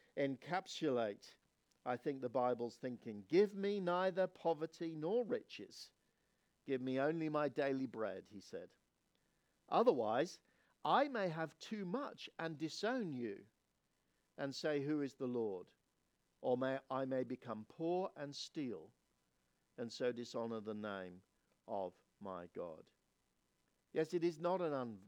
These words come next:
unvarnished blessing, even to be wealthy and rich.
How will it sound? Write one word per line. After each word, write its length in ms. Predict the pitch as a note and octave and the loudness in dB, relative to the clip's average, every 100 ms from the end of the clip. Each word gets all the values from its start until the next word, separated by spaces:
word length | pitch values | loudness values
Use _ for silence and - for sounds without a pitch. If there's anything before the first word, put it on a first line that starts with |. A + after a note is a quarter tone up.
| - | -20
unvarnished 500 | A2 B2 A#2+ G#2 G2 - | -6 -2 0 -2 -6 -4
blessing, 440 | A#2+ A2+ - A#2+ C3 | -4 -4 -6 -10 -6
even 320 | D3+ D#3+ E3+ | -6 -6 -8
to 120 | - | -8
be 300 | D3+ D#3 D3+ D3+ _ _ _ _ _ _ - | -8 -6 -6 -10 _ _ _ _ _ _ -2
wealthy 580 | C#3 D3 C#3 D3+ C#3+ C#3 _ _ _ _ _ _ _ - | 2 2 0 -4 -4 -8 _ _ _ _ _ _ _ -12
and 200 | A#2 A#2+ | -8 -4
rich. 440 | A2 - - - | -4 -4 -12 -14